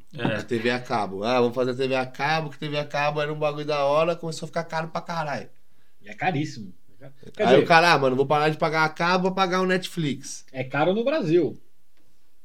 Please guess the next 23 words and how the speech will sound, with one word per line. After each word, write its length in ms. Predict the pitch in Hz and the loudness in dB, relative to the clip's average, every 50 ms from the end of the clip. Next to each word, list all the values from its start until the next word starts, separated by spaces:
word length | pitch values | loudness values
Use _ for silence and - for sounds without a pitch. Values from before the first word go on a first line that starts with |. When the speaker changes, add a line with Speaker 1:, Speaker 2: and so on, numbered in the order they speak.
| - | -8
Speaker 3:
Que 60 | - 123 | -4 -2
é, 140 | 117 135 120 104 | 0 0 0 -2
Speaker 2:
É. 20 | |
Speaker 3:
que 80 | - 127 | -4 -6
uma 160 | 120 123 123 120 | -8 -6 -6 -6
assinatura 400 | 120 127 139 127 131 135 127 123 | -4 -2 -2 -2 -2 -4 -6 -6
de 60 | 127 | -6
uma 100 | 131 127 | -6 -6
T 120 | - 135 123 | -4 -4 -4
V 60 | 127 | -2
a 20 | |
Speaker 2:
Ah, 40 | 123 | 0
Speaker 3:
cabo 120 | 131 139 | 2 2
é 40 | 147 | 2
Speaker 2:
aqui 80 | 151 160 | 2 2
é 20 | |
Speaker 3:
cento 100 | - - | -2 -4
e 200 | - 143 143 165 | -4 -4 -2 -2
oitenta, 100 | 170 180 | -2 -2
Speaker 2:
tranquilo. 260 | 160 143 175 170 160 143 | -2 -2 -2 -2 0 0
Speaker 3:
duzentos 200 | 131 131 131 - | 0 -2 -2 -4
conto. 240 | - 117 113 120 117 | -10 -12 -10 -8 -6
Speaker 2:
É. 240 | 123 120 113 107 | -6 -6 -6 -8